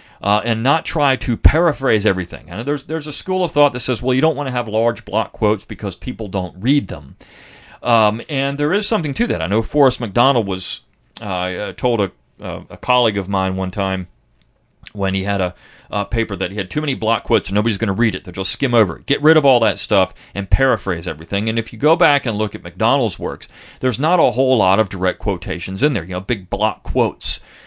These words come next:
Uh, he does a lot of shorter quotations and some paraphrasing,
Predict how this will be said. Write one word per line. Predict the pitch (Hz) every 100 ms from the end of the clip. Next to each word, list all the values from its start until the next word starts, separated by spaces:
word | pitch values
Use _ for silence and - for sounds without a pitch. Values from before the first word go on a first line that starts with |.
| -
Uh, | 92 92
he | 107
does | 110 120 107 -
a | 110
lot | 104 113
of | 113
shorter | - - 160 165 160
quotations | - 143 117 123 117 120 110
and | 107 104
some | 120
paraphrasing, | 120 131 127 - 117 101 101 107